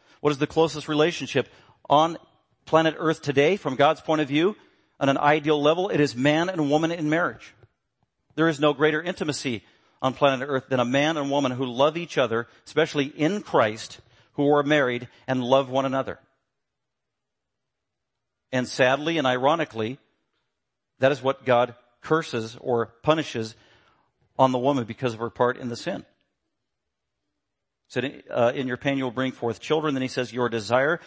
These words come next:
will be for your husband." This is not a good desire. Uh, you could use the word lust. "I'm also gonna bring a consequence into your marriage relationship that's supposed to be the most intimate relationship you have in hu-,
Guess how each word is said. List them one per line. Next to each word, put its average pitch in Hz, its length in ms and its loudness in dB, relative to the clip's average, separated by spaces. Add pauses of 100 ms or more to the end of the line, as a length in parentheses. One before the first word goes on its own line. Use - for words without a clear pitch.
(160)
will 127 100 -6
be 135 200 0
for 139 140 -8
your 131 160 -2
husband." 123 500 -4 (460)
This 123 140 -8
is 127 120 -8
not 131 120 4
a 135 40 0
good 131 180 0
desire. 104 320 0
Uh, 131 220 -4
you 123 160 -10
could 127 120 -12
use 127 160 -4
the 131 80 -2
word 123 220 -2
lust. 123 420 0 (1000)
"I'm 120 120 0
also 147 240 0
gonna 123 200 -2
bring 123 180 -2
a 113 60 -4
consequence 131 560 -4
into 139 160 -6
your 117 100 -2
marriage 131 300 -2
relationship 131 580 -6
that's 107 120 -18
supposed 123 260 -6
to 131 60 -6
be 120 120 -4
the 110 140 -4
most 113 240 -6
intimate 127 380 -6 (320)
relationship 120 680 -4 (420)
you 120 140 -6
have 127 500 0
in 131 180 -4
hu-, 120 300 -10